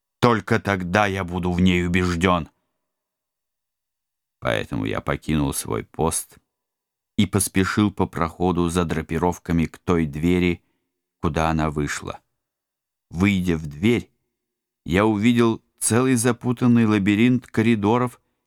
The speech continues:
извивающихся и расходящихся в разные стороны. Я быстро побежал по одному из них, затем по другому,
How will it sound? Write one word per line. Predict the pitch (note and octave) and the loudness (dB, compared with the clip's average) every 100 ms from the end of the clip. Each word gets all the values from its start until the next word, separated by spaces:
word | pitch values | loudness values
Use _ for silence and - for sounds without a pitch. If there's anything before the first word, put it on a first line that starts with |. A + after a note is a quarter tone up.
| _ | _
извивающихся | A#2+ G#2+ A2 G#2+ C3 B2+ - B2 - B2+ | 0 4 2 2 0 -2 -2 -4 -2 -2
и | - | 2
расходящихся | A2 G2+ - F2+ G#2+ A2+ A#2 - G2+ | 2 0 -2 -2 -2 -2 -4 -2 -2
в | |
разные | F#2+ G2+ F#2 G2 F#2+ | 0 -2 0 0 -2
стороны. | - F2+ C2 A#1+ - _ _ _ _ _ _ _ _ _ _ | -2 -2 -2 -8 -10 _ _ _ _ _ _ _ _ _ _
Я | D#2 D#2 | -4 -2
быстро | E2 G#2 - G2 | 0 -2 -2 -4
побежал | F#2 F2+ F2+ F#2+ F2+ | 0 0 2 0 0
по | D#2 | -2
одному | D#2 D#2+ D#2+ E2 | -2 0 2 2
из | D#2+ | 2
них, | E2 A2 G2 | 2 2 2
затем | E2+ F#2+ F2+ | -2 -2 -2
по | E2 E2+ | 0 -2
другому, | E2 D#2+ A#2 A#2 G#2+ | -2 0 2 2 -2